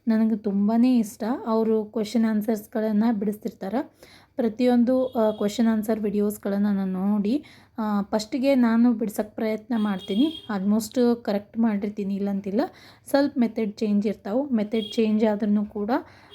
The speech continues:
ಆ, ಉತ್ತರ ಮಾತ್ರ ಕರೆಕ್ಟ್ ಬಂದಿರ್ತೈತಿ. ಆ, ಅವರು ಹೇಳಿರೋ, ನಾನು ನೋಡ್ತಿರ್ಬೋದು ನೀವು, ನಾನು ಬಿಡಿಸಿದಿರುವಂತಹ ಮೆಥಡ್, ಆ, ಸ್ವಲ್ಪ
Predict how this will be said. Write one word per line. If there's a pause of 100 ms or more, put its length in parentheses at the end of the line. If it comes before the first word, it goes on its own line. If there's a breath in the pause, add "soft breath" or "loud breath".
(100)
ಆ, (720)
ಉತ್ತರ
ಮಾತ್ರ (160)
ಕರೆಕ್ಟ್
ಬಂದಿರ್ತೈತಿ. (480 loud breath)
ಆ, (460)
ಅವರು
ಹೇಳಿರೋ,
ನಾನು
ನೋಡ್ತಿರ್ಬೋದು
ನೀವು,
ನಾನು
ಬಿಡಿಸಿದಿರುವಂತಹ
ಮೆಥಡ್, (600 loud breath)
ಆ,
ಸ್ವಲ್ಪ